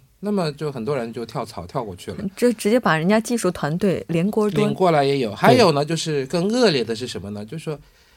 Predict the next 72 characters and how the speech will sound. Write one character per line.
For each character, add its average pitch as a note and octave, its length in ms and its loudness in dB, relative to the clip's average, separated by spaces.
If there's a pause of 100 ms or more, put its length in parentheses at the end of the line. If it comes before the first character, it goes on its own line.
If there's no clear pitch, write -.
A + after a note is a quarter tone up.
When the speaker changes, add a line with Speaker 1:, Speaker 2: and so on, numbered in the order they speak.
(240)
Speaker 1:
这 E3+ 160 -8
个， D3 300 -4
比 C3 160 -8
方 E3+ 140 0
说， F3 200 -2 (120)
啊， C#3 120 -4 (120)
我 C3+ 200 2
要 D#3 460 4 (220)
跟 E3 160 -2
你 E3+ 60 0
买 F#2+ 180 -4
东 A2+ 160 -8
西， - 180 -16
我 G#3 80 -6
跟 G3 40 0
你 C#3+ 60 -2
签 E3+ 200 -4
合 A2 160 -8
同。 G2+ 140 -14
Speaker 2:
嗯。 - 40 -20 (300)
对。 E3+ 160 -8
Speaker 1:
那 E3 100 -8
签 G3+ 200 2
合 E3+ 120 -2
同， E3 120 -4
他 F#3 100 -6
说 E3+ 80 -6
什 E3 100 -8
么 D#3+ 120 -8 (420)
？“我 E3+ 140 2
要 A#3 100 6
看 A3+ 220 -2
看 G3 140 -2
你 B2 120 -2
这 G3 160 -6
个 E3+ 100 -4
技 D#3+ 200 -6
术 C#3 100 -8
到 F#3 160 -4
底 A3 100 0
是 - 60 -4
怎 F#2+ 80 -10
么 E2+ 60 -8
样 D#3+ 120 -6
的 C#3+ 80 -4
技 G#2+ 200 -10
术 G#3+ 80 -2
嘛， D2+ 140 -4 (180)
Speaker 2:
嗯。 E3+ 80 -8
Speaker 1:
你 G3 40 -4
把 G#2 280 -8
一 B2 40 -6
些 D#3+ 240 -6
详 A#2 280 -8
细 - 100 -10
的 D3 100 -4
资 F3+ 220 -4
料 F#3+ 260 0
给 - 120 -10
我 C#3 60 -6
看 A3 100 -2
一 A3 100 -2
看。” A3 120 -2
Speaker 2:
啊， G#3+ 40 -4
对， G#3+ 160 -2
对， G3 120 -2
对， G3 120 -4
他 B3 180 -4
会 D#4 140 0
有 F3 100 2
一 D3+ 80 0
些 G#3+ 140 -4